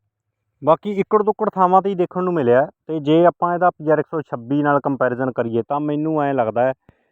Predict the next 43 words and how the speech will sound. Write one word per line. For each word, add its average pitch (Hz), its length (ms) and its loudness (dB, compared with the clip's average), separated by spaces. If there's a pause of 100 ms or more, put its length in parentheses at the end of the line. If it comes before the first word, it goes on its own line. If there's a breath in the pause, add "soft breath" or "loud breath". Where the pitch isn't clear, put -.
(200)
ਵੀ 143 120 2
ਇਹ 165 240 0 (140)
ਛੱਬੀ 139 280 -4
ਦੇ 156 140 0
ਬਰਾਬਰ 127 460 2
ਦੀ 139 140 -2
ਉਹ 143 120 0
ਕਿਸਮ 127 320 -4
ਆ। 123 140 0 (520)
ਤੇ 147 180 0
ਹੁਣ 151 260 2
ਪਹਿਲਾਂ 190 240 -2
ਆਪਾਂ 202 160 -2
ਇਹਦੇ 202 140 2
ਦਾਣੇ 156 380 2
ਦੇਖ 170 240 2
ਲਈਏ 196 340 4
ਤੇ 196 220 -6
ਬੱਲੀ 139 320 2
ਦੇਖ 165 240 -2
ਲਈਏ, 196 120 0
ਉਦੋਂ 175 320 0
ਬਾਅਦ 185 180 4
ਛੱਬੀ 160 260 -6
ਨਾਲੇ 170 200 2
ਤਾਂ 175 80 -2
ਥੋੜ੍ਹਾ 190 360 -2
ਜਿਹਾ 175 200 0
ਕੰਪੈਰੀਜ਼ਨ 139 640 -2 (460)
ਕਰਦੇ 135 240 -2
ਹੋਏ 139 120 2
ਸਮਝਾਂਗੇ। 110 440 -2 (640)
ਦਾਣਿਆਂ 170 360 2
ਦੀ 202 140 0
ਗੱਲ 190 160 4
ਕਰੀਏ 196 260 0
ਤਾਂ 202 140 0
ਦਾਣੇ 170 840 0
ਇਹਦੇ 180 360 2
ਬਹੁਤੇ 151 400 2
ਲੰਬੇ 147 340 2
ਨਹੀਂ 160 140 4
ਹੈਗੇ 170 260 0